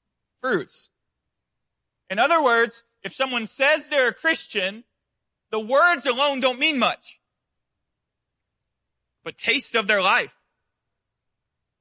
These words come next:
So we're really stumbling into this idea. Now we're having a church split, and people are having to discern who's right and who's wrong. And John is, is in very much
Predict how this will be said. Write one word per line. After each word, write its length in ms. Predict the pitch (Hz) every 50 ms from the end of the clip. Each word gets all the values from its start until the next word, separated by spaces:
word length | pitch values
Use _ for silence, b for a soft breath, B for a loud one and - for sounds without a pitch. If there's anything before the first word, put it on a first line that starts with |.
| _ _ _ _ _ _ _ _ _ _ _ _ _ _ _ _ _ _ _ _ _ _ _ _ _ _ _ _ _ _ _ _ _ _ _ _ _ _ _ _ _ _
So 300 | - - 233 220 208 175 -
we're 220 | 196 220 214 202 185
really 360 | 185 220 269 311 285 285 220
stumbling 480 | - - - 247 247 247 240 247 226
into 180 | 214 202 185 202
this 160 | 180 180 -
idea. 340 | 185 190 196 185 269 247 214
Now 140 | 196 196 190
we're 80 | 196
having 180 | 185 208 208 185
a 60 | 175
church 260 | - - 240 233 220
split, 400 | - - - - 247 240 240 226 - _ _ _ _
and 100 | - 160
people 200 | - 226 196 220
are 40 | 202
having 180 | 214 220 220 214
to 40 |
discern 400 | 208 202 - - 240 233 233 226
who's 260 | 196 226 247 233 185 190
right 360 | 196 220 226 233 240 202 165
and 100 | 165 156
who's 260 | 180 226 247 220 190
wrong. 500 | 208 220 226 226 226 233 233 233 226 214 - _ _ _ _
And 160 | 208 208 202
John 320 | 175 233 247 269 311 320 302
is, 180 | 277 - -
is 240 | - - 196 190 175
in 200 | 185 208 196 151 _
very 300 | - 262 277 302 320 311
much 300 | 285 262 233 208 - -